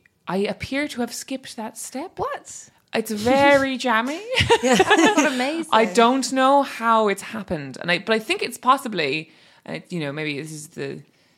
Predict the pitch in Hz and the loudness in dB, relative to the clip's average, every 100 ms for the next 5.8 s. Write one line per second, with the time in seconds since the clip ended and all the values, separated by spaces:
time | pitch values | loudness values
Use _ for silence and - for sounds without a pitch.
0 | _ - 156 58 55 - 156 156 147 139 | _ -12 -8 -8 -10 -10 -10 -8 -8 -8
1 | 165 185 151 135 143 - - _ - 175 | -8 -6 -6 -6 -8 -12 -16 _ -10 -6
2 | 202 185 170 170 - - 180 180 170 165 | -2 -2 -2 -4 -6 0 2 2 0 -6
3 | - 170 - 160 156 160 160 165 151 - | -6 -8 -4 -8 -4 -4 -4 -8 -14 -12
4 | 143 143 160 151 147 139 143 160 151 147 | -12 -10 -8 -10 -8 -10 -10 -12 -12 -8
5 | 165 - 156 170 165 147 139 | -8 -8 -12 -12 -8 -8 -8